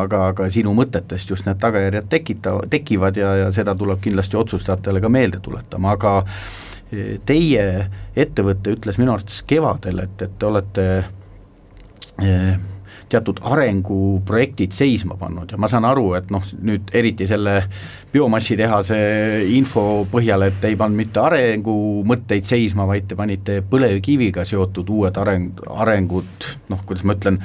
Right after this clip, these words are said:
hold on'ile selles mõttes, et, eh, seal on nii palju ettenägematut. Ma saan, siin jutu alguses tuli ka korra välja, et kolmekümne aasta pärast, eh, siis lähtus aastast kaks tuhat seitseteist, et, et noh,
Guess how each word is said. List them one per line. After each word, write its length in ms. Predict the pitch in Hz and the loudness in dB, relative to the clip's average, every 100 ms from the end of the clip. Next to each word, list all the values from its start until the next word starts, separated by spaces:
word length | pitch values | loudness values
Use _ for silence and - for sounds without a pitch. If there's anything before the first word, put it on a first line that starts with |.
| - - - | -6 -8 2
hold 260 | 139 117 131 | 2 4 4
on'ile 380 | 131 104 95 101 | 4 4 4 4
selles 320 | 143 104 98 | 2 2 0
mõttes, 380 | 98 - 95 98 | -2 0 0 2
et, 360 | 95 - - 95 | -2 -6 0 2
eh, 120 | 90 | 2
seal 200 | 107 110 | 2 2
on 80 | 120 | 4
nii 200 | 165 120 127 | 4 4 4
palju 340 | 131 95 90 92 - - 117 131 | 2 0 -2 -6 -12 -6 0 0
ettenägematut. 1040 | - 98 113 87 90 92 - - - 95 92 95 113 | 0 0 2 0 -4 -8 -10 -10 -8 -6 -6 -6 0
Ma 80 | 120 | 2
saan, 240 | 127 117 113 - - - - | 4 2 0 -10 -20 -20 -6
siin 240 | 113 113 90 | 0 2 4
jutu 300 | 147 147 123 | 2 4 4
alguses 420 | 151 95 85 92 - | 4 2 -2 -4 -2
tuli 180 | 95 95 | -2 -2
ka 100 | 107 | -2
korra 260 | 110 104 90 | -2 -2 -2
välja, 320 | 92 87 85 | -2 -2 -6
et 80 | - | -4
kolmekümne 560 | 101 92 90 90 95 | 0 0 -2 -2 0
aasta 300 | 95 - - | -2 -2 -6
pärast, 480 | - 95 - - - | -6 -8 -8 -14 -8
eh, 480 | 95 95 92 92 78 90 95 | -6 -4 -6 -6 -8 -12 -6
siis 240 | 95 95 | -4 0
lähtus 340 | 95 98 90 90 | 0 -2 -2 -2
aastast 320 | 92 - - | -2 -4 -4
kaks 180 | 95 - | -4 -4
tuhat 160 | 101 | -4
seitseteist, 640 | - 101 95 110 117 - 85 | -2 0 0 2 0 0 -8
et, 280 | 90 - 95 | -8 -8 -6
et 100 | 101 | -4
noh, 160 | 95 | -6